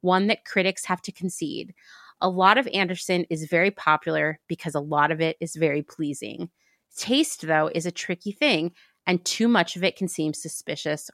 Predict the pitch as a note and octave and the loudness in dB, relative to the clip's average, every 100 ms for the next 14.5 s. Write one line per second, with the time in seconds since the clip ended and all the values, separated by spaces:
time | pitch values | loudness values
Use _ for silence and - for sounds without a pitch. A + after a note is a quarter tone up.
0 | - D3+ - - D#3+ C3 C3 - - F3+ | -2 -2 -2 -6 -6 -6 -6 -8 -10 -10
1 | _ _ - - - G3 - - G#3 A#3 | _ _ -20 -10 -4 -2 0 2 2 2
2 | B3+ B3+ F#3 F3 F3 - D#3+ D3+ - D3 | 0 2 4 4 2 -2 -2 -2 -4 -4
3 | C#3+ - E3+ - F3 - E3+ D#3+ - - | -4 -6 -8 -4 -4 -4 -4 -4 -6 0
4 | F3+ F#3 - D#3 - - D3+ - C3+ - | 0 0 -4 -6 -6 -6 -6 -6 -10 -6
5 | - C#3+ C#3 D3 C#3+ C#3+ C3+ - D3 C3+ | -4 -2 -2 -4 -4 -8 -10 -8 -8 -8
6 | B2+ - - - - - - F3 B3 A#3 | -10 -16 -20 -20 -18 -4 2 4 4 6
7 | F#3+ E3+ F3+ _ _ F3+ F#3 F3 - E3+ | 6 6 2 _ _ -6 -4 -4 2 2
8 | G3 - F3+ - E3+ E3+ F3 E3 E3 D3+ | 2 2 2 2 0 0 0 -2 0 2
9 | F3 E3+ E3+ D#3+ E3+ D#3 E3+ F3+ F#3 - | 2 2 0 0 0 2 4 2 0 -4
10 | F3+ G#3 G3 G3 G3 - G3+ G3 G#3 G#3 | -4 -4 0 0 0 4 4 4 2 2
11 | - F3 D3 C3 C3+ C3+ - _ _ _ | 2 2 2 2 2 0 -4 _ _ _
12 | - F3 D#3+ E3 F#3+ F#3+ D#3+ C#3+ D3+ - | -6 -2 2 4 2 0 2 2 0 -4
13 | - E3+ D3+ C#3+ C3+ C#3+ C#3+ - C#3+ C3+ | 0 0 2 -2 -2 -4 -4 -6 -4 -4
14 | - - - - G3+ | -4 -10 -12 -10 -12